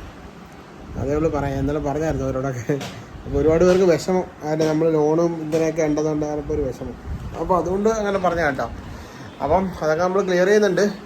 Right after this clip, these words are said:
അപ്പോൾ ഇതൊക്കെയാണ് വിശേഷങ്ങൾ. ബാക്കി വിശേഷങ്ങളൊക്കെ ആയിട്ട് ഇനിയിപ്പം നാളെ ഞങ്ങൾ തിരിച്ചു പോവാണ് കോഴിക്കോടേക്ക്.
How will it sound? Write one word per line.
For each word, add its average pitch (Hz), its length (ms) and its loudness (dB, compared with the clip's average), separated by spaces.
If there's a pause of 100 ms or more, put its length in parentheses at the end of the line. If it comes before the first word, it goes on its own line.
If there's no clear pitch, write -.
(640)
അപ്പോൾ 143 160 -4
ഇതൊക്കെയാണ് 170 400 -2
വിശേഷങ്ങൾ. 180 540 2 (420)
ബാക്കി 143 280 2
വിശേഷങ്ങളൊക്കെ 170 540 0
ആയിട്ട് 165 200 0
ഇനിയിപ്പം 165 540 0
നാളെ 160 200 4
ഞങ്ങൾ 170 240 2
തിരിച്ചു 156 200 -2
പോവാണ് 156 320 2
കോഴിക്കോടേക്ക്. 139 460 -2